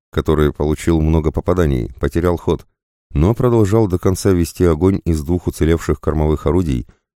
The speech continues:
и добился ещё одного попадания ста двадцатимиллиметровым снарядом в Шарнхорст. Вспомогательным крейсером "Джервис Бэй" командовал командор Эдвард Фиген. Корабль был назначен в охранение конвоя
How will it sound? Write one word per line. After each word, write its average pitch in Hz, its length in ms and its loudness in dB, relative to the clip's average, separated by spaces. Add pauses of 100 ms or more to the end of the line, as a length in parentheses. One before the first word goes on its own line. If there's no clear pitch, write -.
(140)
и 87 80 0
добился 110 440 2
ещё 95 300 0
одного 71 280 2
попадания 71 600 0
ста 76 220 -4
двадцатимиллиметровым 71 960 -2
снарядом 85 520 -2
в - 100 -18
Шарнхорст. - 640 -6 (880)
Вспомогательным 71 840 0
крейсером 73 680 -2
"Джервис 73 460 -2
Бэй" 104 320 0 (360)
командовал 110 560 2
командор 95 640 0
Эдвард 78 320 0
Фиген. 55 400 -6 (720)
Корабль 76 340 2
был 73 140 0
назначен 73 520 0
в - 20 0
охранение 78 500 0
конвоя 73 560 2